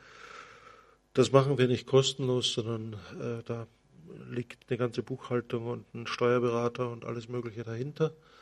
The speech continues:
Äh, wir glauben, dass wir diese Technologie der Wirtschaft zugänglich machen können,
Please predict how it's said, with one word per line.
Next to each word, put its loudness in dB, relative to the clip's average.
Äh, 2
wir 10
glauben, 4
dass 2
wir 6
diese 2
Technologie -4
der 0
Wirtschaft 10
zugänglich 2
machen 2
können, 2